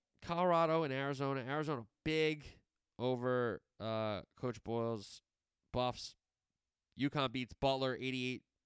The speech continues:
eighty-one. Second half comeback for the Huskies. Purdue beats Illinois. They hold off the Illini second half charge, eighty-three seventy-eight. U N C went down to Clemson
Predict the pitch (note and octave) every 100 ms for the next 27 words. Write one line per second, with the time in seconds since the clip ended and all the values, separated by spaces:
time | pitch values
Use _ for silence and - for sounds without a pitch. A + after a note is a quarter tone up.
0 | _ _ _ - D3+ D3 C#3 C3+ A#2+ C#3+
1 | C3 A#2+ - B2+ A#2 A#2 A#2 A2+ A#2 -
2 | A#2 - A#2 B2 A#2+ A2+ _ _ _ _
3 | _ _ _ _ _ - G#3 F#3+ - E3
4 | E3+ D3 D3 D3 C#3+ - B2 C3 C#3 C3
5 | C3 B2+ B2 - B2 A#2+ A#2 A#2+ A#2+ A#2+
6 | B2+ A#2 A#2 - A#2 A#2 F#2 A#2+ A#2 -
7 | A2+ A2+ - - A#2 A2+ G#2 G#2+ A2+ A2
8 | _ _ _ _ _ _ _ _ - C#3
9 | C#3+ C3 D3+ C#3 C3+ B2+ C#3+ B2+ - C#3
10 | C3+ - C3+ C3